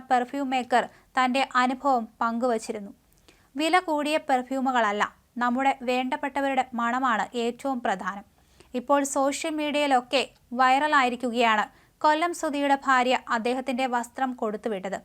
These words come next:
"എൻ്റെ ജീവിതത്തിൽ ആദ്യമായാണ് അങ്ങനെയൊന്ന്. രക്തത്തിൻ്റെയും വിയർപ്പിൻ്റെയും മണങ്ങൾ അതിലുണ്ടായിരുന്നു. മരിക്കുമ്പോൾ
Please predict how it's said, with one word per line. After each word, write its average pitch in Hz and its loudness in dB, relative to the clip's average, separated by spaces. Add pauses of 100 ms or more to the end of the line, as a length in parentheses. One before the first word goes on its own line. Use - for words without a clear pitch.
(520)
"എൻ്റെ 320 2
ജീവിതത്തിൽ 339 0 (120)
ആദ്യമായാണ് 262 4 (200)
അങ്ങനെയൊന്ന്. 220 -4 (420)
രക്തത്തിൻ്റെയും 277 0
വിയർപ്പിൻ്റെയും 269 -2
മണങ്ങൾ 247 2 (180)
അതിലുണ്ടായിരുന്നു. 214 -2 (480)
മരിക്കുമ്പോൾ 339 2